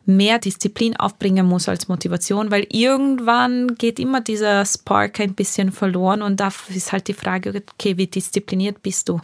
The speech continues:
Und es wird der Punkt kommen, wo du so viel Erfahrung hast oder bereits so vieles ausprobiert hast, dass manches dann sehr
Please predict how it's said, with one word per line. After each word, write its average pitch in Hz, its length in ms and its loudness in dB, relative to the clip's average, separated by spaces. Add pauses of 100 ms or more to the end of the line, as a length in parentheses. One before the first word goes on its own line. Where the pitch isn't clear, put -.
(160)
Und 190 640 2
es - 200 -2
wird 247 160 0
der 226 100 2
Punkt 233 460 -4
kommen, 185 480 2
wo 175 180 2
du 180 240 0
so 202 260 0
viel 202 220 -2
Erfahrung 196 540 0
hast 208 180 -2
oder 196 80 0
bereits 190 320 0
so - 80 -2
vieles 190 320 -2
ausprobiert 202 540 -2
hast, 202 160 -2
dass - 180 -2
manches 190 460 -2
dann 190 180 2
sehr 196 300 2